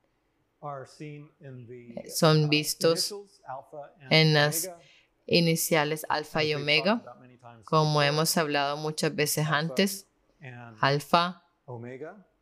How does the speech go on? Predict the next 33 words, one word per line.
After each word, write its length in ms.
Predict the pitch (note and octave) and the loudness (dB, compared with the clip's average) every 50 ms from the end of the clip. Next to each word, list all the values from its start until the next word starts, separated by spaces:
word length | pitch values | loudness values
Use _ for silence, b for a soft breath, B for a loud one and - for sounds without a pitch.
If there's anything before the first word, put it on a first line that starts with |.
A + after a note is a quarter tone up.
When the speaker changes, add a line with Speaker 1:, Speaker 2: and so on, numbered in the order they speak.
| _ _ | _ _
Speaker 2:
y 160 | - E3 D#3+ | 2 4 4
Omega, 720 | D#3 D3 C#3+ C#3+ C#3+ C#3 C#3 D3 D3+ F3 G#3 A#3+ - - _ _ _ _ | 4 4 2 2 2 2 2 4 4 2 2 2 -2 -12 _ _ _ _
Speaker 1:
for 100 | - C3+ C#3 | -18 -18 -18
Alnitak 520 | C#3+ C#3+ C3+ B2+ - C3+ C3 B2+ C3 - | -18 -20 -20 -20 -18 -18 -18 -18 -18 0
Speaker 2:
por 280 | - E3+ E3+ E3 D#3+ D#3 D#3 | 4 4 6 6 4 0 -6
Speaker 1:
of 100 | B2+ A#2+ | -8 -2
Speaker 2:
Alnitak 640 | A#2+ D#3 D#3+ D#3 D#3 D#3+ E3 E3+ - - G3 G3+ A3 | 0 0 2 0 0 -2 -4 -4 0 0 0 0 0
Speaker 1:
Orion, 420 | A#2+ B2+ C#3 - - D3+ D3+ - - _ _ _ | -6 -14 -16 -18 -18 -20 -20 -20 -20 _ _ _
Speaker 2:
de 240 | D#3+ D3 D#3+ D#3 | 0 2 4 4
Ori-, 440 | D3+ D3 C#3+ C#3+ - _ _ - _ _ _ _ _ _ _ _ | 4 4 0 -2 -4 _ _ -18 _ _ _ _ _ _ _ _
de 140 | - D3 D#3 | 2 4 6
Speaker 1:
for 60 | D3+ | 6
Speaker 2:
Orión, 360 | C#3+ C#3+ D3+ D#3 E3 G3 C4 C4+ | 6 6 4 6 6 6 4 4
Speaker 1:
Jesus 520 | - - - _ _ _ _ _ _ _ | 0 -16 -20 _ _ _ _ _ _ _
representing 500 | - A#2 - _ A#2+ G#2+ B2 A#2+ A2+ - | -20 -20 -18 _ -20 -18 -18 -20 -20 0
Speaker 2:
por 120 | - E3+ D#3+ | 2 2 2
Speaker 1:
the 60 | E3 | 4
wounded 160 | E3 D3 D3 | 2 2 4
Speaker 2:
Jesús 580 | D3 - - - G3 F#3+ G3+ G#3 G3+ - - - | 2 2 4 4 6 6 6 4 2 -2 -10 -12
Speaker 1:
one, 100 | D#3 D#3 | -4 0
Speaker 2:
representado 1000 | E3 E3+ E3 - F3 E3 E3 - F#3 E3+ E3 D#3+ - D#3+ D3+ D3+ D3 D3 D3+ - | 0 0 2 2 0 0 2 0 -2 -2 -2 0 0 2 2 2 2 0 0 0
al 160 | - D#3+ D#3 | 0 -2 -2
que 140 | - - E3 | -2 -2 -4
fue 240 | E3 - - D3+ D3+ | -2 0 0 0 2
herido. 320 | D3 D#3+ F3 F#3 F3 F#3+ | 2 2 0 2 2 0
Speaker 1:
Alnitak 200 | F#3+ F#3+ - - _ _ _ _ _ _ _ _ _ _ _ _ | 0 0 -6 -14 _ _ _ _ _ _ _ _ _ _ _ _
Speaker 2:
Eso 300 | - D#3+ D#3 - - D#3+ | -2 0 0 2 2 4
es 60 | D#3+ | 4
lo 180 | D#3+ D#3 D#3 D#3 | 4 4 2 2
que 100 | - E3 | 0 -2
Speaker 1:
means. 80 | D#3 D#3+ | -2 -2
Speaker 2:
significa 760 | - D#3 D3+ D3 D3 A#2+ B2+ D#3 D3 - - C#3+ C#3 D#3 - _ | -2 0 0 0 -2 0 0 0 0 2 2 0 0 0 -2 _
Alnitak. 840 | - D#3 D#3 D#3+ E3 F3 F3 F3 - G3 G3 G3 - - - - | -2 -2 -2 0 -2 -2 -4 0 0 -2 -2 -2 -6 -20 -20 -20